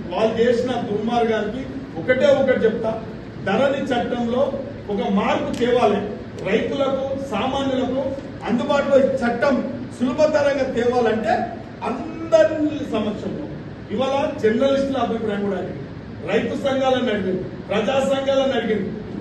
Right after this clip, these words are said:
రెవెన్యూ అధికారులను అడిగిండు, మేధావులను అడిగిండు, ఈ చట్టం ఎట్లా ఉంటే బాగుంటుందని చెప్పి అందరి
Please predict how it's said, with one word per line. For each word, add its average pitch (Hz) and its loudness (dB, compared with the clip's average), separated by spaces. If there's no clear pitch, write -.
రెవెన్యూ 226 4
అధికారులను 262 0
అడిగిండు, 233 0
మేధావులను 269 6
అడిగిండు, 226 0
ఈ 240 -2
చట్టం 262 2
ఎట్లా 262 0
ఉంటే 269 2
బాగుంటుందని 214 0
చెప్పి - -6
అందరి 302 4